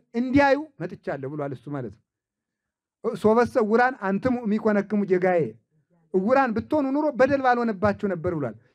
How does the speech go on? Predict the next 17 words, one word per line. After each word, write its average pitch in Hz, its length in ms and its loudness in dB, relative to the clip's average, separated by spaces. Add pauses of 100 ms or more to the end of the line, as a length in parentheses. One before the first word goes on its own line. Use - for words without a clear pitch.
የሚያዩት 294 680 4 (600)
ልባቸውን 269 640 -2
ስላደነደኑ 247 680 0
አልገለጣቸውም። 214 760 0 (140)
የማያዩትን 240 720 2
ደግሞ 233 220 2
ትሑታን 247 380 -2
ስለሆኑ 226 280 0 (120)
አይኗቸውን 220 540 2 (400)
«ክስቶ 233 340 -4
ለአዕይንተ 220 440 2 (100)
ወዕራይ 220 400 4
መርምከ 208 480 2
እምሕግከ» 202 440 -2
እንዳለ 226 320 0
አይናቸውን 240 540 -4
ከስቶ 262 300 0